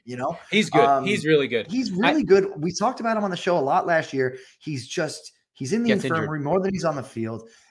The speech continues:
Speaker 1: And when he's there, though, and I, I said, I'm like, "This kid is really dangerous for Arsenal. I do not like him. He scares me."
Speaker 2: <laughs> Now,
Speaker 1: And
Speaker 2: I
Speaker 1: here he
Speaker 2: think
Speaker 1: is.
Speaker 2: that,
Speaker 1: And, and
Speaker 2: yeah.
Speaker 1: Arsenal are, are four points clear. Granted, West Ham has a game in hand, fine.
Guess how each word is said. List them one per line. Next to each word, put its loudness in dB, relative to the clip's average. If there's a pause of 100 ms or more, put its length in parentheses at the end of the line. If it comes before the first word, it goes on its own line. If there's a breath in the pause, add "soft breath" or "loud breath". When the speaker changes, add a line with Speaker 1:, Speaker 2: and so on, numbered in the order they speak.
(100)
Speaker 1:
And -4
when -2
he's 0
there, 2
though, -4
and -4
I, -4 (720)
I 2
said, 0
I'm -2
like, -6
"This 2
kid 0
is -4
really 0
dangerous -2
for -8
Arsenal. -6
I 0
do -4
not 0
like 0
him. -4 (380 loud breath)
He 2
scares 2
me." -14
Speaker 2:
<laughs> -20 (340 soft breath)
Now, 4
Speaker 1:
And -2
Speaker 2:
I 6
Speaker 1:
here 4
he 2
Speaker 2:
think 2
Speaker 1:
is. 0
Speaker 2:
that, -6
Speaker 1:
And, -2
and -8
Speaker 2:
yeah. -4
Speaker 1:
Arsenal 0
are, 0
are 0
four -2
points -4
clear. -2
Granted, 0
West -2
Ham -4
has -8
a -10
game -8
in -8
hand, -8
fine. -6